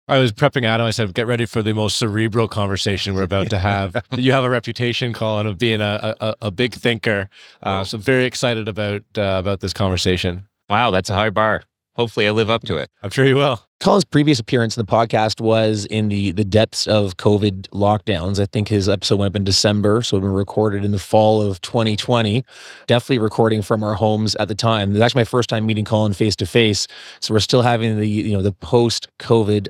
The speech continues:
Speaker 3: adaptation to, uh, to new realities. Nice to meet him in person.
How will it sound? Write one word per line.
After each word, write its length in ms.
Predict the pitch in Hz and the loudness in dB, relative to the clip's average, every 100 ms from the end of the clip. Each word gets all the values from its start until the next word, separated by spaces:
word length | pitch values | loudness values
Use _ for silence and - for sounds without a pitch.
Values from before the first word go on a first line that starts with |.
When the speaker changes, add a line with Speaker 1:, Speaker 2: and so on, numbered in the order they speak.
| - | -2
Speaker 3:
adaptation 720 | 107 110 95 117 113 104 101 | 0 0 0 0 0 -2 -2
to, 260 | - 107 | 0 0
uh, 120 | 101 98 | 2 0
to 100 | 107 | 0
new 120 | 107 | 2
realities. 400 | 104 107 107 101 | 2 2 2 2
Nice 180 | 104 120 | 2 2
to 80 | 127 | 2
meet 100 | 110 | 2
him 80 | 101 | 0
in 60 | |
person. 480 | 95 113 110 92 104 | 0 0 0 -6 -10